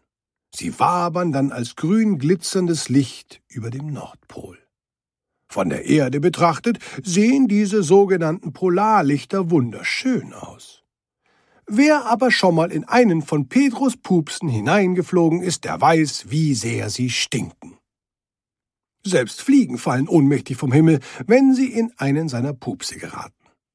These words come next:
Deshalb meiden die anderen Drachen Pedro und seine Wolkenfabrik. Hinter seinem Rücken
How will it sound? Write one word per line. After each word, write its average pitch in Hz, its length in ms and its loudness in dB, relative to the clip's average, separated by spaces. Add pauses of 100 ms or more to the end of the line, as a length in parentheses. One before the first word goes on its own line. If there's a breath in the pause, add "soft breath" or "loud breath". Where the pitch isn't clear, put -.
(480)
Deshalb 247 380 0
meiden 160 400 4
die 151 120 -2
anderen 127 440 0
Drachen 123 440 -6
Pedro 127 400 0
und 131 200 -4
seine 135 280 2
Wolkenfabrik. 123 840 -4 (1000)
Hinter 262 340 4
seinem 196 240 4
Rücken 143 380 -2